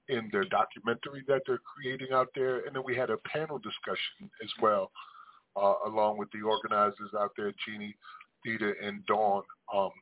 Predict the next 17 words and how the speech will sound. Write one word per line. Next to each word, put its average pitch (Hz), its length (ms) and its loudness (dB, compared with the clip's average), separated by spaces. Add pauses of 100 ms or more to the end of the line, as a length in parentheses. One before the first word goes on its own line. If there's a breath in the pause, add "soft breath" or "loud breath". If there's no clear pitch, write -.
(180)
discussing - 640 -2
the 101 100 -14
issues 107 440 -8 (200)
in 113 320 -8 (480 loud breath)
Tennessee 165 680 -2
and 143 340 -6
Nashville. 170 440 -2 (600)
Uh, 110 220 -6
it 151 40 -2
was 151 140 -6
very 185 220 2
powerful, 135 540 -6 (180)
very 120 240 -8
beautiful. 120 460 -12 (160)
Um, 107 140 -16 (680)
<laughs> - 300 -14
had - 200 -4